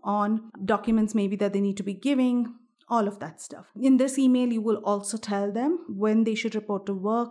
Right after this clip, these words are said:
any other information they need to know, including things such as parking, um, if they're driving themselves, how to get there. What else should your orientation email have? Of course, it should have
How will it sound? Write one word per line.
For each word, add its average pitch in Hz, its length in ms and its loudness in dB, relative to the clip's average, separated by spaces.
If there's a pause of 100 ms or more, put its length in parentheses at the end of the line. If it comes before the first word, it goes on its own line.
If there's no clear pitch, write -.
any 370 180 2
other 311 140 2
information 226 520 0
they 220 120 0
need 202 180 0
to 214 80 -2
know, 208 220 0
including 240 540 0
things 226 280 -6
such - 180 -10
as 214 140 -8
parking, 240 800 -4 (500)
um, 190 460 -8
if 208 160 -10
they're 208 100 -4
driving 202 400 -2
themselves, 233 640 -4 (460)
how 240 160 0
to 247 100 -2
get 214 340 -2
there. 208 520 2 (220)
What 285 260 0
else 277 380 0
should 330 200 -2
your 320 140 4
orientation 311 560 4
email 285 380 4
have? 285 420 -6 (160)
Of 214 160 -12
course, 415 180 -2
it 320 120 -2
should 226 180 -4
have 214 300 -2